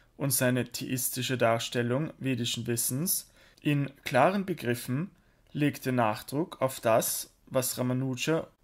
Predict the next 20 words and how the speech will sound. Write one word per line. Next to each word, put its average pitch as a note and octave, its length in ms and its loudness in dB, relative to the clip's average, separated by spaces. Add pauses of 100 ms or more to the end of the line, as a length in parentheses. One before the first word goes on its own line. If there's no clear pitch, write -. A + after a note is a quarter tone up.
umgangen D3 640 4
hatte. A2+ 400 -6 (960)
Hingabe C3+ 880 2 (280)
sowohl F3 560 0
als B2 340 0
Weg B2+ 440 2 (140)
als D#3+ 380 2
auch B2+ 220 4
als - 260 -4
Ziel C3 480 -2 (140)
der C#3+ 100 0
Gotteserkenntnis. A#2+ 1160 -6 (720)
Madhava B2 720 2
schrieb - 540 -4
Kommentare B2+ 800 0
zum C3+ 400 -4
Vedanta A#2+ 560 -2
Sutra, A#2 580 -4 (540)
Srimad E3+ 520 0
Bhagavatam, A#2 840 2